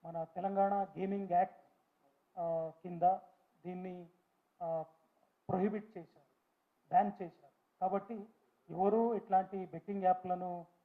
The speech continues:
నడిపించొద్దు, దాంట్లో ఎవరు డబ్బులు పెట్టి ఆడకూడదు, తర్వాత ఎవరు దాన్ని ప్రోత్సహించకూడదు, ఎవరు కూడా దాన్ని ప్రమోషనల్ వీడియోస్ పెట్టి, ఆ, అమాయక ప్రజలను మభ్యపెట్టొద్దు.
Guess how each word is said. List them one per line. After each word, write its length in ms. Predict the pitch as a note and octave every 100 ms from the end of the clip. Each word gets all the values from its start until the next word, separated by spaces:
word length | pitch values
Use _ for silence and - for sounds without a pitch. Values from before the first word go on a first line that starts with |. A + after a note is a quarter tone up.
| _ _ C#3+
నడిపించొద్దు, 680 | D3+ G3+ G3 G3+ G3 G#3+ A3+ - _ -
దాంట్లో 240 | F3 F3+
ఎవరు 340 | E3+ F3+ F3 E3+
డబ్బులు 260 | D#3+ F3+ F3+
పెట్టి 340 | F3+ F3 F3
ఆడకూడదు, 680 | D#3 E3+ F#3 F#3+ F#3 F#3 A3+ A#3 _ _ _ _
తర్వాత 260 | F3+ G3 G#3
ఎవరు 260 | F3+ G3+ A3
దాన్ని 340 | F#3 F3+ A3
ప్రోత్సహించకూడదు, 1120 | - F#3 G3 G#3 F3+ F3+ F3 - E3 E3 G#3+ A#3+ _ _ _ _
ఎవరు 220 | F3 F#3+ F#3+
కూడా 260 | - F#3+
దాన్ని 380 | B3 F3 F3 F3
ప్రమోషనల్ 640 | - D#3+ G3 F#3+ G3 F#3+
వీడియోస్ 520 | E3 F3 F3+ F3+ - E3+
పెట్టి, 320 | D#3 G#3 G3+ _ _ _ _ -
ఆ, 340 | E3+ E3 D#3+ D#3
అమాయక 360 | E3+ G3 F#3+
ప్రజలను 540 | F#3 F3+ D#3+ F3+ E3+ G#3+
మభ్యపెట్టొద్దు. 800 | G3 D#3+ F3+ F3+ E3+ D#3+ -